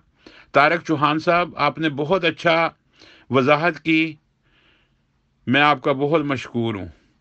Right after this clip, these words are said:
जज़ाकल्लाह, अहसन जज़ा। अस्सलामु अलैकुम वरहमतुल्लाहि वबरकातुहू।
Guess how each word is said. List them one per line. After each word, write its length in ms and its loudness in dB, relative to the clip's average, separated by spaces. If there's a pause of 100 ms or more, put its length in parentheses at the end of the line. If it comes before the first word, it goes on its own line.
(320)
जज़ाकल्लाह, 800 0
अहसन 440 -2
जज़ा। 500 -4 (540)
अस्सलामु 640 0
अलैकुम 500 -4
वरहमतुल्लाहि 840 -6
वबरकातुहू। 920 -10